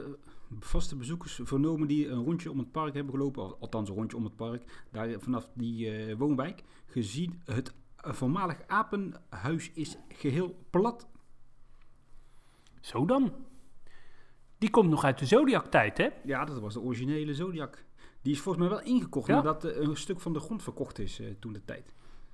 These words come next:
Speaker 2: Oh, dat zou wel goed, eh, goed kunnen.
Speaker 1: Maar goed, eh, ja,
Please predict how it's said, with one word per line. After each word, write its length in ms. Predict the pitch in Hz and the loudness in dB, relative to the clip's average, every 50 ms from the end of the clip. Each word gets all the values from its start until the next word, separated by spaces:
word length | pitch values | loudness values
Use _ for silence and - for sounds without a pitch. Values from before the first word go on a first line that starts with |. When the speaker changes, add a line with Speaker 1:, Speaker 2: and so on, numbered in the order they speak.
| - - - | -12 -4 0
Speaker 2:
Oh, 380 | 233 254 302 320 330 320 302 | 4 6 6 8 8 8 8
dat 100 | 214 170 | 6 4
zou 180 | - - 202 185 | 4 2 2 4
wel 100 | 180 175 | 4 2
goed, 280 | - 196 190 190 - | 2 2 0 2 4
eh, 380 | 185 175 170 175 175 170 160 156 | 6 6 8 8 6 4 2 0
goed 240 | - - - 160 - | -2 -6 -6 -6 -4
kunnen. 260 | - 214 185 131 113 - - - - - | -2 -2 -2 -2 -2 -6 -8 -8 -6 -2
Speaker 1:
Maar 160 | - 135 170 | 2 2 2
goed, 280 | 139 127 127 123 - - | 4 4 2 2 4 4
eh, 320 | 220 214 214 214 214 208 208 - - - - - | 4 4 4 4 2 0 -2 -4 -10 -12 -12 -6
ja, 300 | - 120 113 117 113 | -2 0 2 2 0